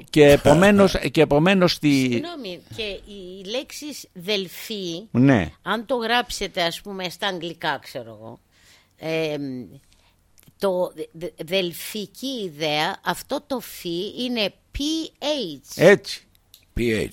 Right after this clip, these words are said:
Speaker 1: Έτσι.
Speaker 2: σωστά.
Speaker 1: Έτσι.
Speaker 2: Δεν το
Speaker 1: Είναι
Speaker 2: γράφουνε
Speaker 1: το,
Speaker 2: με φι.
Speaker 1: είναι το, ε, ε, το ψηλό πι που με το δίγαμα γίνεται δασί και βεβαίως, ε, στις διαλέκτους υπήρχε πι. Ε, και δεν είναι σωστό ότι η μικυναϊκή,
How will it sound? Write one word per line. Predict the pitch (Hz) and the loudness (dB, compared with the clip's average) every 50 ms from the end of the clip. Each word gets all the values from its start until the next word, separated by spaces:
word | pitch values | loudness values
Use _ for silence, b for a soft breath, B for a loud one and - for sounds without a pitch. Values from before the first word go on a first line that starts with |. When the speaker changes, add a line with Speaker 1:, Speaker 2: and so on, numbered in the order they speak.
| - | -2
Speaker 1:
Έτσι. | 160 175 196 175 | 2 2 2 2
Speaker 2:
σωστά. | 90 71 - - - - - _ _ _ _ _ _ _ _ _ _ _ - | 2 -6 -12 -10 -12 -12 -14 _ _ _ _ _ _ _ _ _ _ _ -4
Speaker 1:
Έτσι. | 170 170 175 104 76 | 0 0 0 0 0
Speaker 2:
Δεν | 95 110 104 | -2 0 4
το | 113 | 4
Speaker 1:
Είναι | 104 104 | 6 6
Speaker 2:
γράφουνε | 107 101 110 104 98 | 6 6 6 6 8
Speaker 1:
το, | - - | 8 8
Speaker 2:
με | - 85 | 8 6
φι. | - - - 92 95 165 196 | 4 0 0 2 4 4 4
Speaker 1:
είναι | 208 202 190 185 | 6 4 4 2
το, | - - 160 151 143 139 135 131 135 135 - - | 6 8 8 8 10 8 8 6 6 4 2 0
ε, | 123 123 120 113 113 - - 107 113 117 | 0 0 2 0 -2 -4 -6 -8 -6 -6
ε, | 110 - _ - | -6 -8 _ -2
το | - 127 110 | 0 0 0
ψηλό | - - - 147 135 147 185 185 143 101 - - _ _ _ _ _ _ _ _ _ _ _ _ _ - 170 - - - - | 2 2 2 4 6 10 10 10 10 10 6 0 _ _ _ _ _ _ _ _ _ _ _ _ _ -20 -20 -20 -20 -14 -2
πι | - 196 226 240 233 - - - - | 0 2 2 2 0 -4 -12 -16 -4
που | - 165 160 | -2 0 2
με | 170 175 196 208 185 - | 4 6 4 4 4 4
το | - 143 | 2 2
δίγαμα | 117 127 175 185 180 196 190 196 214 208 | 4 4 2 2 2 2 2 2 0 0
γίνεται | 190 131 170 202 202 175 185 175 | -2 -2 0 0 0 2 2 4
δασί | 139 160 147 - - 175 185 185 196 - B B B B B B B | 4 4 4 6 4 4 2 2 -2 -6 B B B B B B B
και | - 160 | 2 4
βεβαίως, | 147 160 147 139 220 233 214 175 139 - b b b b b | 6 6 6 6 6 6 6 6 4 2 b b b b b
ε, | b - 143 139 135 | b 2 2 4 4
στις | 123 - 156 139 | 2 0 -2 0
διαλέκτους | 120 147 139 131 131 147 151 151 - - 226 220 - - | 2 4 6 6 6 4 2 0 -2 -8 -8 -8 -8 -12
υπήρχε | - 247 - - 240 240 220 - 214 185 | -10 -10 -8 -4 -4 -4 -2 -2 -2 -4
πι. | 180 _ - 269 247 226 - - b b b b b b b | -4 _ -6 -4 -4 -4 -4 -8 b b b b b b b
Ε, | b 135 151 | b -4 -4
και | 143 - 170 | 0 2 2
δεν | 156 208 240 247 | 4 4 4 4
είναι | 262 247 240 226 | 4 4 2 2
σωστό | - - 165 147 - - 180 165 147 123 92 B B B B | 4 4 2 2 4 8 8 10 10 10 6 B B B B
ότι | B - 160 156 - - 151 | B 6 6 6 6 2 -2
η | 143 143 151 - 143 135 | -2 -2 -2 -2 -2 0
μικυναϊκή, | 147 147 - - 139 139 135 135 123 - - 147 151 139 123 101 - | 0 -2 0 0 0 2 2 2 0 -2 -2 0 2 2 2 0 -4